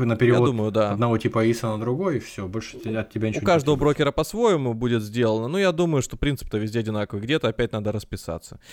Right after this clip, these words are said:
Speaker 2: Если, предположим, у тебя ис, э, был открыт у брокера,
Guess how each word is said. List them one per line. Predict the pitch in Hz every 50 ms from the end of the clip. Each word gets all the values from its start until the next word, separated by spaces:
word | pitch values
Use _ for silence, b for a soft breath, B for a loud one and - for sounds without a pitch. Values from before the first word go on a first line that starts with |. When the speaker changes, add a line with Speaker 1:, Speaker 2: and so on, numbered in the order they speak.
| B B B B B B B B B _ _ _ _ _ _ _ _ _ _ _ _ _ _ _ _
Speaker 2:
Если, | 139 151 160 - 180
предположим, | 156 165 151 - 180 175 190 185 151 139 117
у | 110
тебя | - 117 123 135 135
ис, | 143 143 135 - - - -
э, | 117 113 110 104
был | 107 131 147 139
открыт | 123 117 - - 143 139 139 127 - - - -
у | 107 90 113
брокера, | 104 95 120 131 147 - - - 117 107 107 107 104 101 101 101 101 101 98 95 -